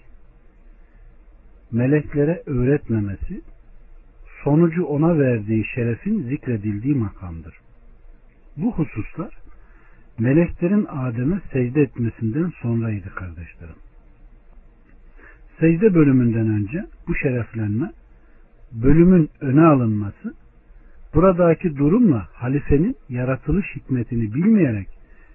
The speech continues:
meleklerin soru sormaları ve Allah Subhanahu ve Teala'nın kendisinin onların bilmediğini bileceğini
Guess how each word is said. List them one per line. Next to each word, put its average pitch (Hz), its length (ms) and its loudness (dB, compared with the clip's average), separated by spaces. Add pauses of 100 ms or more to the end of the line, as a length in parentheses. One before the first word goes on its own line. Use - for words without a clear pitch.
(160)
meleklerin 151 720 0 (120)
soru 139 300 -2
sormaları 107 600 -6 (640)
ve 117 200 -4 (200)
Allah 139 400 0 (180)
Subhanahu 180 580 2
ve 135 120 0
Teala'nın 117 640 -4
kendisinin 127 680 -4 (540)
onların 156 540 4
bilmediğini 143 680 4
bileceğini 117 520 -2